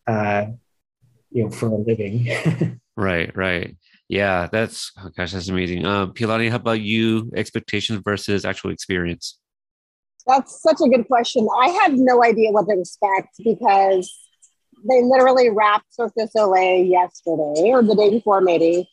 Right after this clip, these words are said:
Speaker 3: So I was thinking they talked about music, they talked about Q and A, they talked about trivia,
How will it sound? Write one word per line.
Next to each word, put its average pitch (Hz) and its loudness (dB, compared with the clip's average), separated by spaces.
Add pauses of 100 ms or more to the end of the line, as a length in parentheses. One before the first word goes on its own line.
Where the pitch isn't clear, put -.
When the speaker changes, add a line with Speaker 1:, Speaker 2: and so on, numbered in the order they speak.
(440)
Speaker 3:
So 254 2
I - 4
was 254 0
thinking 294 2
they 247 4
talked 254 0
about 233 2
music, 269 4
they 240 4
talked 233 0
about 214 2 (100)
Q 285 2
and 254 2
A, 254 6
they 226 2
talked 214 0
about 190 2 (100)
trivia, 233 4